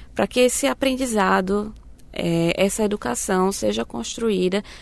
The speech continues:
dentro dessa escola. Seja através, por exemplo, de arte,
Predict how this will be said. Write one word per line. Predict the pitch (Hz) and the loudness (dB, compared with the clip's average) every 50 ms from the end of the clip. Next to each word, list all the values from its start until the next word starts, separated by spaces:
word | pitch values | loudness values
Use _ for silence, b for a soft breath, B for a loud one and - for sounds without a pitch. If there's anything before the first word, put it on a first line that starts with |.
| B B | B B
dentro | 190 185 185 180 - 202 190 | 2 2 2 2 2 0 0
dessa | 190 190 - - | 0 0 0 -2
escola. | - - - - 190 180 160 151 151 151 b b b b b b b b b | -6 -6 -4 -4 -6 -4 -4 -6 -8 -10 b b b b b b b b b
Seja | - - 254 269 262 277 | -4 2 4 4 4 4
através, | 269 - 247 262 240 214 214 202 214 - | 2 2 0 0 2 2 2 2 2 0
por | - 208 190 | -2 -2 -2
exemplo, | 196 185 185 190 185 180 180 180 - 175 170 175 175 | 0 0 0 0 0 0 0 -2 -4 -6 -6 -6 -6
de | 175 165 165 170 165 165 165 160 b b b b b b b b | -6 -6 -4 -2 -2 -2 -2 -4 b b b b b b b b
arte, | - - 202 214 214 - - - - 214 196 202 202 | 0 2 4 4 2 0 -4 -8 -6 -6 -6 -6 -8